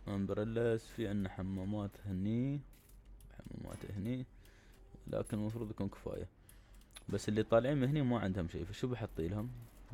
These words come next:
محل هوت دوغز هني. واللي طالعين لان هني بيكون في شغلات ثانية صح؟ خلنا نحط الشغلات الثانية عقب. زين هالالعاب ما تكفي. بنحط شيء كلاسيك.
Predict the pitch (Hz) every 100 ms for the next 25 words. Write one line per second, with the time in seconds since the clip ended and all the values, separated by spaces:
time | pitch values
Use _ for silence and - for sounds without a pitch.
0 | - 95 110 98 85 92 101 110 147 -
1 | - 101 90 123 - - - - - -
2 | - - - - - - - - - -
3 | - - - - - - - - - -
4 | - - - - - - - 104 104 -
5 | 107 - 123 123 123 143 139 131 135 135
6 | - 120 131 - 123 92 87 123 135 -
7 | - - 131 95 101 - - - - -
8 | - 87 85 - - - - - - -
9 | - - - - - 113 104 151 143 147
10 | 143 131 92 - - 139 - - - 95
11 | - - 139 135 120 117 113 113 - 113
12 | - 104 -